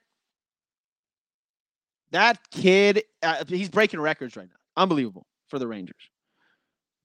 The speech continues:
It's a good team. I don't know if y'all remember what happened the last time they were in the World Series, but it was ugly.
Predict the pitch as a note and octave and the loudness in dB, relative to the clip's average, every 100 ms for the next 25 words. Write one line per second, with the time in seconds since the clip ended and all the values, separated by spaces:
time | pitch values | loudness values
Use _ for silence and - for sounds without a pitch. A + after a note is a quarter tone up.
0 | _ _ _ _ _ _ _ _ _ _ | _ _ _ _ _ _ _ _ _ _
1 | _ - G3+ C4+ C#4 C4+ F#3+ _ _ _ | _ -4 2 6 6 4 -2 _ _ _
2 | _ _ _ _ _ _ _ _ _ _ | _ _ _ _ _ _ _ _ _ _
3 | _ _ _ _ _ _ - F#3+ A#3+ B3 | _ _ _ _ _ _ 2 6 8 6
4 | G#3+ A#3+ A3 A3 B3 G#3 G3+ G#3 A3+ F#3+ | 6 4 4 0 0 2 4 6 4 2
5 | F3+ F#3+ F#3+ G3 F#3+ G3 F3+ F3+ F#3 - | 2 2 2 -2 -2 -2 -2 0 0 0
6 | F#3+ D3 C#3+ E3 F3+ E3+ E3 D3 A#2 | 0 2 2 2 0 2 0 0 -6